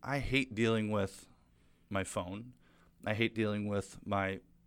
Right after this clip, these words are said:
you know, cellular service provider. Um, I just want it to work.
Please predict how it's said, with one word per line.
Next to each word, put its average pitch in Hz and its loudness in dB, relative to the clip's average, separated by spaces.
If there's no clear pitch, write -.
you 107 -4
know, 90 -4
cellular 110 6
service 107 2
provider. 95 0
Um, 101 8
I 127 6
just 156 2
want 127 6
it - -6
to 113 0
work. 104 2